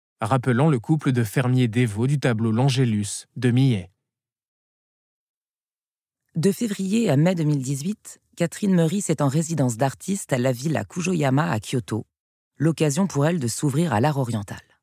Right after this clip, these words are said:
Speaker 2: Elle effectue une seconde résidence en octobre deux mille dix-neuf sur l'île d'Iki, au large de Fukuoka,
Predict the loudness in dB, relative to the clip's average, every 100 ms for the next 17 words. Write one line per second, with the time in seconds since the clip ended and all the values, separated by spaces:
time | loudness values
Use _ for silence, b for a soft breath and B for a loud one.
0 | _ _ _ _ _ _ _ -4 -2 -2
1 | -4 -4 -2 0 0 -2 0 0 0 -2
2 | -2 -2 0 0 0 -2 -2 0 0 0
3 | -2 -2 -2 -4 -10 -2 0 2 0 -2
4 | 0 -2 -4 _ _ _ _ 0 2 2
5 | 0 -4 -6 -10 -2 -2 -2 -8